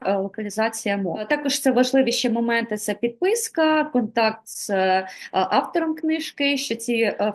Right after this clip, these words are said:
функції працюють, і юзер може, е, також відправляти запит на те, щоби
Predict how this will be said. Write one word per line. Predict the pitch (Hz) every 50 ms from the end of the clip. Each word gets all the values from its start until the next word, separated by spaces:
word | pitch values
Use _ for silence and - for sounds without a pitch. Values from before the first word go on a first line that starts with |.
| -
функції | - 233 226 220 - - 214 214
працюють, | - 214 233 233 - - 370 381 392 381 349 302 - - -
і | 214 226 233 226 208
юзер | 202 262 311 277 - 247 226
може, | 220 220 233 254 247 - 226
е, | 220 220 214 - - - - - - - - 202 202 202
також | 202 - 240 240 - 226 - -
відправляти | 214 - 233 226 214 214 226 226 214 220 - - 196 196 190 190
запит | 190 - - 339 392 - - 262 -
на | 208 202
те, | - - 247 294
щоби | 294 - - - 233 233 196 220 214 214